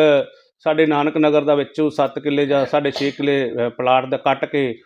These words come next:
ਸਾਨੂੰ ਤੇਰਾਂ ਕਿੱਲੇ ਵਹਿਕ ਦਾ ਸਾਨੂੰ ਹਮੇਸ਼ਾ ਹੀ ਸਾਲ ਦੇ ਸਾਲ ਜਿਹੜੀ ਹੈਗੀ ਬੋਲੀ ਹੁੰਦੀ ਹੈ, ਉਹਦਾ ਲਗਭਗ ਅੱਠ ਤੋਂ ਨੌ ਲੱਖ ਜਿਹੜਾ ਹੈਗਾ ਹੈ, ਹਮੇਸ਼ਾ ਬੋਲੀ ਹੁੰਦੀ ਆਉਂਦੀ ਹੈ, ਕਿਉਂਕਿ ਸਾਡੇ, ਅਸੀਂ ਵੀ ਜਾਂਦੇ ਹਾਂ ਬੋਲੀ ਦੇ ਵਿੱਚ।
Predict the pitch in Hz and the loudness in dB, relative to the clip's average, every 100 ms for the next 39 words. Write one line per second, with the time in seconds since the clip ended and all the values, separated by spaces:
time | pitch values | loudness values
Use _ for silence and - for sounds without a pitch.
0 | _ - 143 156 156 147 156 160 151 139 | _ -6 -2 -2 0 2 2 2 0 2
1 | 147 147 139 131 135 135 123 120 117 147 | 2 2 0 0 -2 -2 -4 -4 -2 -2
2 | 139 120 127 131 135 131 131 127 131 123 | -2 -2 0 0 -2 -2 -2 -2 -6 -6
3 | 131 120 127 127 117 135 127 113 _ _ | -6 -6 -4 -4 -4 -4 -4 -6 _ _
4 | - 165 151 143 147 147 147 156 151 - | -4 -2 2 0 0 0 0 0 0 0
5 | 151 139 143 147 143 135 139 123 123 131 | -2 0 0 0 0 -4 -2 -2 0 -2
6 | 117 - _ _ 135 131 131 156 135 135 | -2 -6 _ _ -10 -6 -2 0 0 0
7 | 151 120 131 135 135 135 143 147 131 123 | 0 -2 -2 -2 -2 -2 -4 -2 -4 -2
8 | 139 135 160 147 131 127 131 123 127 127 | -4 -2 -2 0 -2 -2 -4 -4 -6 -6
9 | 120 120 113 | -8 -6 -8